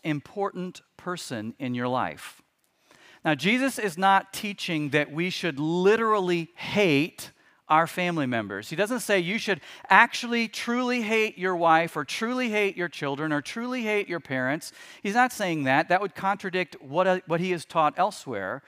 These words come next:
when he teaches us to love others, to love everyone, even to love our own enemies as ourselves. Right? So he's not necessarily saying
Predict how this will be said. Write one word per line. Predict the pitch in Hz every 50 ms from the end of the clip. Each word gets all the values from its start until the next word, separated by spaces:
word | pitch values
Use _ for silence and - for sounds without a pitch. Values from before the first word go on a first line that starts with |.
| - - - -
when | - 160
he | 165 170
teaches | - - 185 170 180 151
us | 180 185 -
to | - - 160
love | 151 147 170 196 190 165 143 151 147 147
others, | - - 175 170 151 151 156 -
to | - -
love | 156 165 160 139 147
everyone, | 160 170 220 170 139 135 131 147 -
even | 170 185 185 208 202 180
to | - 190
love | 175 175 170 160
our | 160 156
own | 156 156 156 165
enemies | 175 202 226 220 151 127 127 135 127
as | - 135 127 127
ourselves. | 139 135 - - 220 208 147 110 - - - - _ _ _ - - - - - - _
Right? | _ 143 151 170
So | - - 190
he's | 185 170 -
not | 214 233 254 254
necessarily | 233 226 - 233 196 - - 214 208 202 190 180
saying | - - 196 180 170 151 139